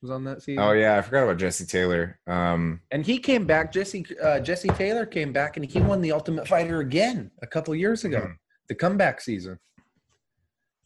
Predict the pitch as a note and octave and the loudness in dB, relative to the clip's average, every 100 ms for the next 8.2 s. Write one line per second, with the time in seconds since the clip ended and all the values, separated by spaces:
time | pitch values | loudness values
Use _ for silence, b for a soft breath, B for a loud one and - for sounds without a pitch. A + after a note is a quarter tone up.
0 | _ B2 C3+ D#3 G3 D3+ D3 - E3 F3 | _ 0 4 6 6 4 0 -2 0 -2
1 | B2+ C3 C3+ C#3+ D3 E3 D3 B2+ C#3 E3 | 2 0 2 2 4 4 2 2 4 2
2 | E3 E3 D#3+ D3 B2+ - A#2+ A2 G#2+ G2+ | 0 -2 2 2 0 -2 -2 0 -2 0
3 | C3 B2 B2 C#3 B2+ G#2+ G2 G2 - B | 2 2 4 2 2 2 2 2 -4 B
4 | B - A#2 A2 G#2+ A#2 A#2+ A#2+ B2 A#2 | B -4 0 2 4 6 6 6 2 0
5 | - B2+ A#2+ A2+ A2 A2+ A#2 - B2 - | -2 -2 -2 -4 -6 -2 -4 -2 -8 -6
6 | A2+ G2 - A2+ A#2 C#3 A#2+ G#2 F#2+ G#2 | -2 -2 0 0 2 2 0 0 0 2
7 | A2 C3+ D3+ A2 B2+ B2 C3+ B2+ C#3 C#3 | 2 0 -6 -8 -4 0 0 2 0 0
8 | G2 F#2 | -6 -10